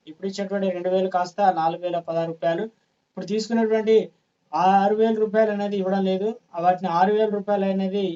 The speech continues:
ఇవ్వాల్సిన పరిస్థితి అయితే ఉంది కాబట్టి ప్రభుత్వం ఏ రకంగా ముందుకెళ్తుంది అనేది ఒక మరొక రెండు రోజుల్లోనే మనకు దీనిపైన అప్‌డేట్స్ అయితే వచ్చే అవకాశాలు అయితే ఉన్నాయన్నమాట.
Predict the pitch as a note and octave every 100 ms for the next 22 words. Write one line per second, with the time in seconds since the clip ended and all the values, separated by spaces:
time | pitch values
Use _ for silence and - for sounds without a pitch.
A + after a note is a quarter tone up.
0 | E3+ E3 F#3 F#3 F#3+ F3 E3+ E3 F3+ F3
1 | F3+ E3+ E3 E3 E3+ E3+ G#3+ E3+ E3 E3+
2 | E3 E3+ F3+ F3+ F3 F3+ F3 E3+ E3+ E3+
3 | D#3+ E3+ E3 E3 E3 D#3+ D#3+ F#3 D3 -
4 | _ _ _ D#3 E3+ D#3 D3 D3 E3+ F3+
5 | E3 D#3+ D#3 D#3+ E3 F#3 G3+ G3 F#3+ F#3+
6 | F#3+ G3 E3+ E3+ E3+ F#3 F3 E3 E3 E3+
7 | F3+ F3 E3+ E3 D#3+ D#3+ E3+ D#3+ D3+ -
8 | D#3+ D3 D#3 D#3+ D#3 D3+ D3 D#3+ D3 D#3
9 | - D3+ D3 C#3+ D3